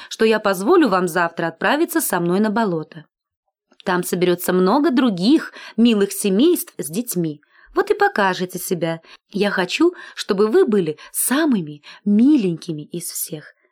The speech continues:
Держите головы повыше, так гораздо красивее и внушительнее». «Но неужели мы так и не отомстим этим нехорошим мальчишкам?» спросили птенцы. «Пусть они себе кричат, что хотят. Вы-то полетите к облакам,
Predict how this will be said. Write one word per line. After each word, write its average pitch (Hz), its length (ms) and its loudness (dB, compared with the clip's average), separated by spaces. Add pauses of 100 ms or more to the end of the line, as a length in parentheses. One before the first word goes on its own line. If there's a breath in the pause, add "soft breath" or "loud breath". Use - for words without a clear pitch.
Держите 202 460 0
головы 208 360 4
повыше, 202 640 0 (520)
так 247 200 -2
гораздо 196 420 -2
красивее 165 760 -6 (140 soft breath)
и 190 120 0
внушительнее». 156 880 -4 (760)
«Но 214 120 2
неужели 269 400 4
мы 392 100 4
так 370 240 2
и 339 60 4
не 339 100 4
отомстим 349 680 2 (180 loud breath)
этим 294 240 4
нехорошим 320 540 4
мальчишкам?» 294 680 2 (160)
спросили 208 480 -4
птенцы. 180 500 -8 (800)
«Пусть 226 260 0
они 202 140 0
себе 180 280 -4
кричат, 185 400 -2
что - 180 -2
хотят. 339 500 -4 (360 soft breath)
Вы-то 214 400 2 (160 loud breath)
полетите 208 500 -2
к 220 60 -6
облакам, 226 640 -2